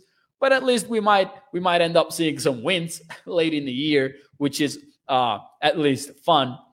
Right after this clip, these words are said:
Hopefully they prove us wrong, and hopefully they, they, uh, bring somebody in.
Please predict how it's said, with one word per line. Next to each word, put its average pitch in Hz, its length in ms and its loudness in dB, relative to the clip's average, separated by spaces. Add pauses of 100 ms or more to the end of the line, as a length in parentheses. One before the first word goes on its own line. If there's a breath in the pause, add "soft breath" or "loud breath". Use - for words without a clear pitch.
(2500)
Hopefully 277 360 4
they 240 160 6
prove 240 240 -2
us 190 120 0
wrong, 202 320 -2 (140)
and 139 200 -2
hopefully 180 640 0 (440)
they, 147 760 2 (640)
they, 143 440 4
uh, 127 580 2 (1080 soft breath)
bring 170 300 0
somebody 165 640 2
in. 151 320 -6